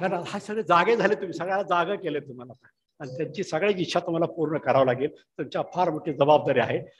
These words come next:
आपण नक्की पहिला माझी खात्री आहे. तुम्हाला मी शुभेच्छा देतो आणि या ठिकाणी आपल्या सर्वांचे मनपूर्वक आभार मानून थांबतो. जय हिंद, जय महाराष्ट्र.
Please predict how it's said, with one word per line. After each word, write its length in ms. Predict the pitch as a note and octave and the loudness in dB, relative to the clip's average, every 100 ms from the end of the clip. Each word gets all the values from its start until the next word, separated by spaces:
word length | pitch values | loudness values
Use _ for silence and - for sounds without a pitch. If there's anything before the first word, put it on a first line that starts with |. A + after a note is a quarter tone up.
| _ | _
आपण 260 | D3+ - C3+ | -6 -4 0
नक्की 320 | D3+ D3+ D3+ | 0 0 -4
पहिला 260 | - D#3 D3+ | 0 4 4
माझी 300 | C3+ C3+ C3 - - _ | 2 -2 -6 -10 -20 _
खात्री 260 | - - E3 | -14 -4 2
आहे. 280 | D3 D#3 - | 2 0 -6
तुम्हाला 500 | - _ C#3 D3 D3 | -20 _ -4 -2 -2
मी 120 | C#3 | -2
शुभेच्छा 420 | - C#3 E3+ E3 | 2 4 6 6
देतो 440 | C#3 C3+ C#3 C#3+ - - | 4 4 0 -2 -8 -8
आणि 160 | B2+ | -2
या 60 | C3 | -2
ठिकाणी 340 | C3 C3 C3+ | -2 -8 -8
आपल्या 240 | C3 D3 C3+ | -8 -8 -4
सर्वांचे 500 | C#3+ D3 F3 D#3+ D3 | 2 4 4 4 -2
मनपूर्वक 560 | C#3 D#3+ D#3+ D3 - | 0 0 0 -2 2
आभार 240 | B2+ B2 B2 | 4 4 4
मानून 200 | A#2+ - - | 2 2 4
थांबतो. 580 | B2+ - C3 - - | 4 4 4 4 4
जय 120 | E3 D#3 | 6 8
हिंद, 460 | C#3+ C#3+ - - | 8 6 6 8
जय 140 | E3+ C#3+ | 10 10
महाराष्ट्र. 380 | - - - | 8 4 2